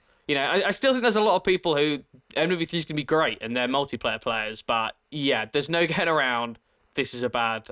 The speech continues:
uh, this is a bad campaign. And the storytelling's, uh, I mean, what you do get, so you get these wonderful cutscenes in between, which has to, where they have to do all of the storytelling, and they still look good. Like, uh, you know, I'll give them that,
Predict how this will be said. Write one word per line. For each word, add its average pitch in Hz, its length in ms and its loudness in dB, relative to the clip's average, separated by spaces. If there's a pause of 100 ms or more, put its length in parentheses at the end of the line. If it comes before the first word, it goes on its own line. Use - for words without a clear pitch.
uh, 113 360 -6
this 127 140 -6
is 127 100 -6
a 139 60 -2
bad 135 300 0
campaign. 135 440 -2 (320)
And 202 140 4
the 220 60 6
storytelling's, 190 840 4 (260)
uh, 151 180 2 (560)
I 156 60 -2
mean, 170 160 2
what 208 180 2
you 185 100 2
do 202 240 2
get, 139 280 2
so 165 80 0
you 160 100 2
get 202 160 2
these 180 140 0
wonderful 170 340 0
cutscenes 156 460 -2
in 147 80 0
between, 131 400 2
which 104 140 -6
has 127 180 -4
to, 131 80 -8
where 123 320 -4
they 123 80 0
have 135 140 -4
to 143 80 -2
do 135 60 -4
all 143 200 2
of 123 60 -4
the 127 60 -2
storytelling, 113 720 0 (300)
and 196 80 4
they 226 40 6
still 311 240 4
look 165 300 4
good. 113 240 -4
Like, - 160 0
uh, 185 160 4
you 180 80 6
know, 127 140 2
I'll 190 160 4
give 311 200 2
them 135 180 0
that, 113 360 0